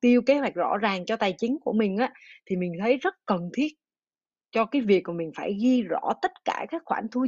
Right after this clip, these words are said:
chi để biết rõ ràng từng đồng tiền mà mình kiếm được á, nó đi về đâu. Thì á, cái việc này là đợt mình sử dụng cái công thức là Zero Based Budget.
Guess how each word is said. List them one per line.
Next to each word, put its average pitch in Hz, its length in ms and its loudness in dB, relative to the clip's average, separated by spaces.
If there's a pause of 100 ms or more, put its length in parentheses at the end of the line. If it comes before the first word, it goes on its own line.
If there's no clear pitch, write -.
chi 247 260 2 (380)
để 175 180 0
biết 269 180 2 (100)
rõ 175 260 0
ràng 185 200 0 (120)
từng 185 200 -2
đồng 185 280 2
tiền 185 220 2
mà 180 60 -2
mình 175 220 -6
kiếm 269 200 -2
được 226 180 4
á, 254 180 -4
nó 262 120 -2
đi 240 200 4
về 180 120 4
đâu. 202 200 0 (1300)
Thì 190 220 4
á, 214 220 4
cái 285 120 2
việc 214 180 4
này 175 160 -2
là 175 140 -2
đợt 180 140 4
mình 180 220 -4
sử 170 200 -4
dụng 175 400 0
cái 277 300 0 (240)
công 233 220 4
thức 330 200 -2
là 175 160 2
Zero 220 480 4
Based 220 380 2
Budget. 240 340 -2